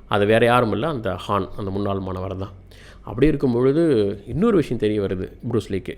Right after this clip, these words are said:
என்ன அப்படின்னா, தன் தங்கையோட இறப்புக்கு காரணமும் இதே ஹான் தான். So இந்த உண்மையெல்லாம் தெரிய வர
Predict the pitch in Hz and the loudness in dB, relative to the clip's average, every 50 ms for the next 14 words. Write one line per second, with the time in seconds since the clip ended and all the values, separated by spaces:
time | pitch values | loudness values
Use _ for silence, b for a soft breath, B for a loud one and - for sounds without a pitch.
0 | - - 117 120 127 117 107 107 98 95 92 98 101 101 101 98 98 - 101 117 | -8 -6 -4 -2 -2 -2 -2 -4 -4 -4 -4 -6 -8 -8 -8 -8 -6 -4 -4 -2
1 | 175 202 220 208 175 143 117 104 110 160 202 - - 180 - 139 - 113 110 113 | 0 2 2 2 2 2 2 0 0 -2 -2 -4 -6 -8 -8 -6 -6 -4 -4 -4
2 | 110 113 117 143 151 131 101 98 101 110 101 - 95 92 92 90 87 85 85 85 | -4 -4 -4 -4 -4 -4 -2 -2 -2 -2 -4 -4 -4 -4 -2 -2 -2 -4 -4 -6
3 | 85 87 - - - 151 131 117 107 107 117 135 160 170 160 160 160 156 160 123 | -6 -10 -10 -4 0 0 2 2 2 0 0 2 2 4 4 4 2 0 -2 -2
4 | 123 131 127 110 107 131 - | -2 0 0 2 2 0 -2